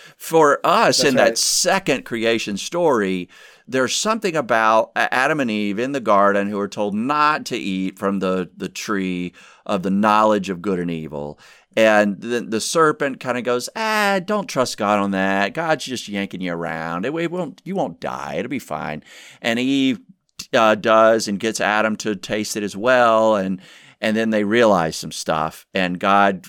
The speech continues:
Speaker 1: comes hunting for them in the garden one day, and they're hiding because they're ashamed, 'cause they're naked. And then God's like, "Who told you you're naked?" And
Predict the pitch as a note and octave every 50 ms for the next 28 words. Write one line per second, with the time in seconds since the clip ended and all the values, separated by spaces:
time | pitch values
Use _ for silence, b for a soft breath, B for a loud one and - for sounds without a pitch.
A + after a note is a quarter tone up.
0 | _ - - G2 F#2 F#2 - - F2+ F#2+ F#2+ - F#2+ F#2+ F#2 - - F#2 E2 F2+
1 | F2+ F2 F2+ F2+ F2 E2+ E2+ E2 E2+ E2+ F2 F2 F2+ F2 E2+ F2 F2+ F2+ E2+ D#2+
2 | D#2+ E2+ E2+ E2+ F2 F2 E2+ E2+ F2 F#2 G2+ G#2 G2+ B B B B B - -
3 | C3+ B2+ A#2+ B2 A#2 G#2 G#2+ G#2+ G#2 G#2+ G#2+ G2 G2+ - - G2+ G2 F#2+ G2 G2+
4 | G#2 G#2 - - - A#2 G#2+ G#2+ G2+ G2+ G2 G2+ G2+ G2+ G2+ G2+ G2+ F#2 - -
5 | G2 F#2 G2+ G#2 G#2+ G#2 G2 G2 G#2 G#2+ G#2+ G#2+ G2 - G#2 G2 G2 G2 G2+ G2
6 | F#2 F#2 F2+ F#2 E2+ E2+ F#2 F#2 F#2 F#2 E2+ G2 G2 F#2 F#2+ E2+ F2+ F#2 F#2 -
7 | - E3+ G#3 - - E4+ F4 D#4+ D4+ E4 D#4 C#4+ D#4 C4+ A3+ - D#3 E3 G#3+ C#4
8 | G#4 D#4 G3+ - - - - B B B B B B B B B - A2+ C3+ C3+
9 | C3+ -